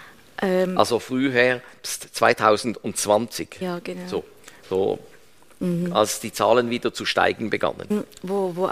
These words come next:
Speaker 1: absehbar war, dass es einen zweiten Lockdown geben wird, sehr wahrscheinlich.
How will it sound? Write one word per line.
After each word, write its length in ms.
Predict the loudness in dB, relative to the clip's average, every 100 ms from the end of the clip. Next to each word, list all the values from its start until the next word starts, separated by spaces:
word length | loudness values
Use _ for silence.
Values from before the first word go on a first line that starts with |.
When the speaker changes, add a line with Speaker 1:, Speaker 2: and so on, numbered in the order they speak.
| 2
Speaker 1:
absehbar 760 | 2 2 2 4 6 4 2
war, 140 | 2 -2
dass 220 | -4 -6
es 100 | -4
einen 300 | -2 -2 -4
zweiten 420 | -2 -2 -2 -2
Lockdown 480 | -2 -2 -2 -4 -2
geben 340 | -4 -4 -6
wird, 220 | -4 -6
sehr 220 | -4 -4 -4
wahrscheinlich. 600 | -4 -2 -2 -4 -6